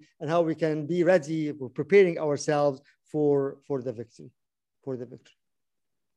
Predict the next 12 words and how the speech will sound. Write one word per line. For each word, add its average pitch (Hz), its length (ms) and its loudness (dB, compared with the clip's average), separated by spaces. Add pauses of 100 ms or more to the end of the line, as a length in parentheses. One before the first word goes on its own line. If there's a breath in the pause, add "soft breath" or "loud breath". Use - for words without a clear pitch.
(1200)
And 190 160 0
a 220 40 6
lot 262 100 6
of 254 120 2
times, 220 340 4
I 180 80 4
know 202 120 4
we've, 165 220 0
we've 165 140 -8
studied 190 340 2
this 151 160 -6
before, 185 680 6